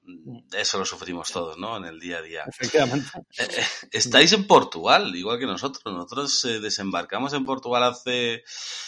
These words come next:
Speaker 2: eh, ¿cuántos? Esto, diez meses. Desde agosto más o menos venimos haciendo cositas en, en Portugal y la verdad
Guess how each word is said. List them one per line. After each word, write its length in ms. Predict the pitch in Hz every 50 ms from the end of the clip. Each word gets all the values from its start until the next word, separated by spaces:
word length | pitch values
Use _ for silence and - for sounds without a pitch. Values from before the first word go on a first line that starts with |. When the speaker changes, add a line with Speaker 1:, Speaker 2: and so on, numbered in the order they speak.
| - - -
Speaker 2:
eh, 520 | 113 110 113 110 110 110 107 107 107 104 101 101 98 95 95 95 92 90 90 87 85 82 80 78 76 76 73 71 67 _ _
¿cuántos? 460 | - - 90 87 - - - - -
Esto, 380 | - - - 98 98 95 87 78
diez 260 | 82 92 95 87 78
meses. 320 | 85 104 104 - - 78
Desde 340 | 76 85 80 - 85 85 85 80
agosto 420 | 78 80 101 135 156 - - 156
más 160 | 143 135 131
o 60 | 131
menos 200 | 123 123 120 117
venimos 300 | 113 110 107 110 107 101
haciendo 320 | 101 98 104 101 98 92 92
cositas 460 | 90 - - 95 87 87 85 - -
en, 200 | - 85 85 _ _ - - - - - - -
en 120 | 104 101
Portugal 580 | 113 113 110 - 117 113 113 120 127 143 156 165
y 180 | - 131 110
la 120 | 98 85 76
verdad 220 | - 87 92